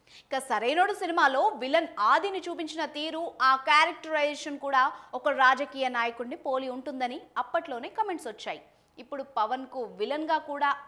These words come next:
అలాగే పెట్టి అలాంటి పొలిటికల్ సీన్స్ పవర్ఫుల్గా తీయగలిగితే స్క్రిప్ట్, స్క్రీన్ ప్లే పర్ఫెక్ట్గా ఉంటే హిట్ కొట్టడం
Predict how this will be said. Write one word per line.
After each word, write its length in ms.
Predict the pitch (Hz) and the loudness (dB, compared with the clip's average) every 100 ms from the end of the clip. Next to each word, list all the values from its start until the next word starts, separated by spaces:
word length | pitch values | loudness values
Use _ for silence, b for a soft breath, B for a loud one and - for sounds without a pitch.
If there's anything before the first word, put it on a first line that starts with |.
| 196 | 0
అలాగే 340 | 247 349 392 381 | 4 4 2 -6
పెట్టి 240 | 294 311 339 339 B - | -8 -8 -10 -14 B -4
అలాంటి 300 | 453 466 440 427 | -2 -2 -4 0
పొలిటికల్ 460 | 359 339 349 349 349 | 0 0 0 0 -2
సీన్స్ 260 | 330 330 - - - | -8 -8 -10 -12 -2
పవర్ఫుల్గా 540 | 339 392 415 370 330 294 | 0 0 -4 -6 -4 -4
తీయగలిగితే 560 | 277 277 262 269 269 285 349 B B - | -4 -6 -6 -8 -6 -6 -6 B B -20
స్క్రిప్ట్, 440 | - 381 440 427 - - | -10 -4 -4 -4 -18 -18
స్క్రీన్ 320 | - 403 415 415 | -4 -2 -2 -2
ప్లే 100 | 330 339 - 294 | -4 -4 -2 0
పర్ఫెక్ట్గా 600 | 330 330 311 311 302 247 | 0 -2 -10 -6 -2 -2
ఉంటే 180 | 226 277 554 - | -2 -8 -8 -12
హిట్ 160 | 320 - | -10 -6
కొట్టడం 300 | 254 240 | -6 -6